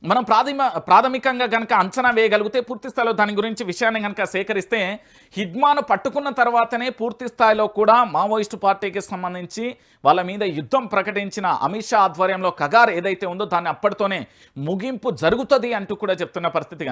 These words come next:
ఒక రాష్ట్రానికి సంబంధించిన అధ్యక్షుడు, దాంతోపాటు ముఖ్యమంత్రి స్థాయి వ్యక్తి, మంత్రి స్థాయి వ్యక్తి, ఆ పోలీసు వ్యవస్థకు టార్గెట్గా మారేండు హిడ్మా.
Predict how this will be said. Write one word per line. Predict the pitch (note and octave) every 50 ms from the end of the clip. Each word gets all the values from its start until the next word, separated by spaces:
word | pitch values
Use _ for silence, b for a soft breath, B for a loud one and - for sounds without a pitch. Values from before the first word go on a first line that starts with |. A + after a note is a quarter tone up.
| A#2 F#2+
ఒక | A#2 A2+ B2+
రాష్ట్రానికి | A#2+ B2+ D3 - - F#3+ F#3 F#3 F#3 F3+
సంబంధించిన | - G3 F3+ F3+ F3+ F3+ E3+ - F#3+ F3+
అధ్యక్షుడు, | F3 E3+ G3 F#3 - - A3+ A3+
దాంతోపాటు | F#3+ D#3+ D3 D#3 E3+ - F#3+ F3+ F#3+ F3+ F#3 E3+
ముఖ్యమంత్రి | C#3 C3 B2 - F3 E3 E3+ E3+ E3 F3+ E3+
స్థాయి | - - F3 F3 F3
వ్యక్తి, | F3 F3 - G3 F#3
మంత్రి | E3 B2+ B2+ B2+ D#3+ D#3
స్థాయి | - - F3 E3+ D#3+
వ్యక్తి, | E3 D#3+ - G3 F#3+ - - b b b b b b b
ఆ | C3 C3+
పోలీసు | - - E3 F#3 A3 A3+ G#3+ -
వ్యవస్థకు | G3+ G3 G3 F#3+ - G3+ G3+ G3+
టార్గెట్గా | - - C#3 D3 F#3 A3+ G3 C#4 C#4 G#3+ A3+ B3
మారేండు | A3 G3 G3 F#3+ G3 F#3+ F#3 F#3+ G3 F3+ D#3+ D#3+ - b b b
హిడ్మా. | G3 G3+ D3+ D3+ D#3 C3